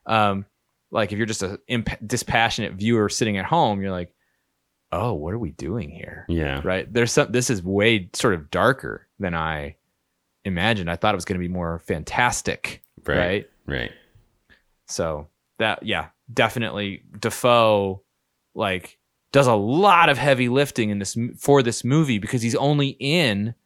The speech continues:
Speaker 1: less than half of it.
Speaker 2: Yeah.
Speaker 1: Right? And he is, like, this presence that you, that sort of helps you understand everything that comes after it.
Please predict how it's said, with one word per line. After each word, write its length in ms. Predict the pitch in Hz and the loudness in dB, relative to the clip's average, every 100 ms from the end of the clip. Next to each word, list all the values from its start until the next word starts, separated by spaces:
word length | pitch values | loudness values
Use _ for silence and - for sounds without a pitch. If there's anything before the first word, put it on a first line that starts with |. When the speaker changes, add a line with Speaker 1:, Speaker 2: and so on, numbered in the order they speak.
| _ _ _ - | _ _ _ -2
Speaker 1:
less 260 | 120 127 | 0 2
than 140 | - 123 | 0 0
half 340 | 123 143 170 | 2 2 0
of 140 | 110 87 | -4 -4
it. 360 | 90 117 - _ | -6 -6 -12 _
Speaker 2:
Yeah. 300 | 78 78 78 80 - | -4 -2 -2 -4 -2
Speaker 1:
Right? 400 | 104 101 113 85 _ _ _ _ _ | 0 2 0 -6 _ _ _ _ _
And 260 | 127 123 120 | 0 2 0
he 500 | - 143 143 147 - | -2 -2 0 -2 0
is, 360 | 131 131 120 - | 2 2 0 2
like, 280 | 127 120 - | 2 4 -2
this 180 | 117 | -2
presence 880 | - - - 120 143 135 104 104 - | -2 -6 2 4 4 2 -2 -4 -4
that 380 | 117 104 98 - _ _ | 0 0 0 -6 _ _
you, 560 | 117 110 113 110 107 - | -8 -4 -2 -2 -4 -6
that 300 | 117 107 - | -4 -4 -6
sort 160 | - 123 | -6 -6
of 60 | |
helps 400 | 98 123 123 - | -2 2 2 0
you 100 | 123 | -2
understand 800 | 113 104 101 - 104 131 123 98 - | 0 -2 -6 -4 -2 0 0 -2 -4
everything 480 | 107 107 113 113 104 | -4 -2 -4 -6 -8
that 120 | - | -8
comes 260 | - 98 92 | -8 -8 -6
after 360 | 98 143 - | -6 -6 -8
it. 160 | 62 - | -12 -12